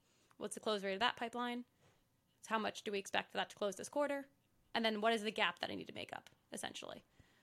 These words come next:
So pretty straightforward equation. I think it's really important, again, that you are looking at what pipeline you already have. And then the,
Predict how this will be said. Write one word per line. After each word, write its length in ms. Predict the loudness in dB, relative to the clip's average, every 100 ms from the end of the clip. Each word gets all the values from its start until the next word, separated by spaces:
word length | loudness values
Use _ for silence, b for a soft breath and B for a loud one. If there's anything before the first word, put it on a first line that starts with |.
| b b -4
So 200 | 0 0
pretty 380 | 2 2 4
straightforward 640 | 2 0 2 2 2 2 2
equation. 540 | 2 0 0 0 -2 2
I 140 | 6 6
think 180 | 4
it's 140 | 0 0
really 180 | 2 4
important, 460 | 2 0 0 -4 -8 _ _ -2
again, 240 | 2 4
that 100 | 2
you 120 | 0
are 180 | 2 2
looking 220 | 2 0
at 100 | -2
what 140 | -2 -2
pipeline 360 | 0 2 0
you 100 | 0
already 300 | 0 2 2
have. 340 | 2 2 2 0 -6 -4
And 140 | -2
then 160 | -2 -4 -10 -10
the, 100 | -6